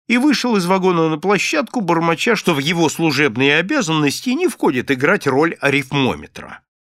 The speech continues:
«А теперь», — сказала вторая, старшая дама младшей, — «я должна тебе ровно шиллинг». Я полагал, что вопрос о расчётах покончен, как вдруг сидевший напротив меня румяный джентльмен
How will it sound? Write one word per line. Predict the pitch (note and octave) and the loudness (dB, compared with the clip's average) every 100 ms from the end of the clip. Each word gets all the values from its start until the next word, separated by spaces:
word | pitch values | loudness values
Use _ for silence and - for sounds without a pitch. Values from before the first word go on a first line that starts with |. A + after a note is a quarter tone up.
| _ _ _ _ _ _ _ - | _ _ _ _ _ _ _ -4
«А | C3 | -4
теперь», — | B2+ G2 E2+ D3 A#3+ - | -4 -10 -4 -2 -2 -4
сказала | - E2+ F2 D#2 | -6 -6 -8 -14
вторая, | - A#2+ G#2 E2 D2+ | -6 -2 -2 -4 -10
старшая | - C#3 F#2+ - D#2+ | -4 -2 -2 -8 -12
дама | F#2 A2 C#3+ F3 | -2 0 0 -2
младшей, — | G2+ E2 - - - - _ _ _ - | -6 -8 -8 -8 -8 -18 _ _ _ -8
«я | G#2+ E3 | -2 0
должна | F3 D3 C3 A3 D#4+ | 0 0 0 0 -2
тебе | D4 B3 | -2 0
ровно | F#3+ B3 F#3 | 0 -2 -4
шиллинг». | - D#2+ E2+ - - _ _ _ _ _ _ _ _ _ _ - | -4 -8 -12 -16 -20 _ _ _ _ _ _ _ _ _ _ -12
Я | - A2 | -8 -6
полагал, | B2 A2+ A2+ | -6 -6 -8
что | B2 - | -8 -8
вопрос | G2 E2+ - G2+ C3 - - | -6 -8 -6 -6 -6 -8 -8
о | G#2 | -8
расчётах | F#2 - - E2 F#2 - | -6 -4 -6 -8 -14 -10
покончен, | C#3 - A#3 F#2+ - E2+ _ _ - | -10 -4 -4 -2 -6 -12 _ _ -4
как | C3 | -2
вдруг | A2 A#2 F3+ G#3 - - | -2 -2 -2 -2 -6 -12
сидевший | - D3 B2 C3 - G#2+ | -6 -4 0 -2 0 -4
напротив | A2 A2 A2 G2 G2 F2+ | -4 -4 -6 -6 -10 -6
меня | C3+ C#3+ F2+ | -4 -2 -2
румяный | G#2 A#2 G#2 D#2 F2 | 0 0 -2 -4 -8
джентльмен | B2+ B3 A#3 F2 F2 | -4 -2 -2 -6 -10